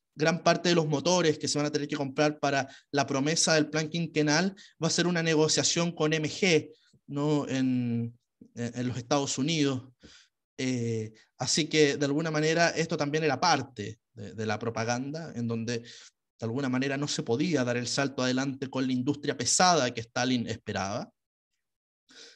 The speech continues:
Y esto va a significar que a partir del año treinta y uno, sobre todo a finales, ¿no? En la medida que esa cosecha ya era mala, porque el campo se había desarticulado, ¿no? Se había destruido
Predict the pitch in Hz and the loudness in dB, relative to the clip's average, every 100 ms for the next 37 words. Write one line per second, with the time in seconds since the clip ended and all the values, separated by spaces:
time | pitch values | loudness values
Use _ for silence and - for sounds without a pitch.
0 | - 165 190 190 185 196 160 147 185 165 | -4 -2 2 2 2 0 0 0 2 2
1 | 143 127 120 151 143 147 151 131 127 117 | 0 -2 -2 0 0 0 0 0 0 0
2 | 117 170 160 127 104 107 104 135 143 143 | 0 2 0 0 -4 -6 -6 -2 -2 -2
3 | 127 135 127 123 - _ _ _ _ _ | -2 0 0 -2 -6 _ _ _ _ _
4 | _ - 131 135 _ _ _ _ _ _ | _ -20 -20 -20 _ _ _ _ _ _
5 | - 135 131 127 147 160 151 180 202 180 | -8 -4 0 2 4 4 2 2 2 2
6 | 156 170 151 151 165 190 185 190 202 113 | 0 0 2 4 4 4 2 2 0 -2
7 | 117 117 117 117 117 160 165 151 - 131 | -4 -8 -4 -4 0 0 0 -4 0 4
8 | 147 143 147 156 143 123 117 117 165 127 | 4 6 4 2 0 -6 -2 2 4 2
9 | 113 135 - _ - - _ - 113 - | -2 -6 -10 _ -20 -20 _ -12 -2 2
10 | 143 156 156 147 139 135 226 226 147 113 | 6 6 6 2 0 2 4 4 2 0